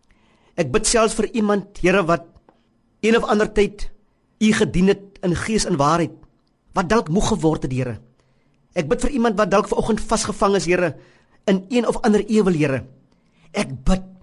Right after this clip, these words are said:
dat u so iemand in hierdie dag sal verlos, want u alleen kan ons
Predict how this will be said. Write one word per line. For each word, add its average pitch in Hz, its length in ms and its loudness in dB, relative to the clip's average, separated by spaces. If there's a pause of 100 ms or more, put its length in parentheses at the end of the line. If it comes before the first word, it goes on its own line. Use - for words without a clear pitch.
(500)
dat 180 220 -6
u 196 100 2
so 190 160 0
iemand 170 380 0 (880)
in 156 80 0
hierdie 160 180 0
dag 147 160 0
sal 151 160 -2
verlos, 123 680 -6 (540)
want 175 240 -4
u 233 200 2
alleen 170 420 0 (720)
kan 170 200 -2
ons 165 440 0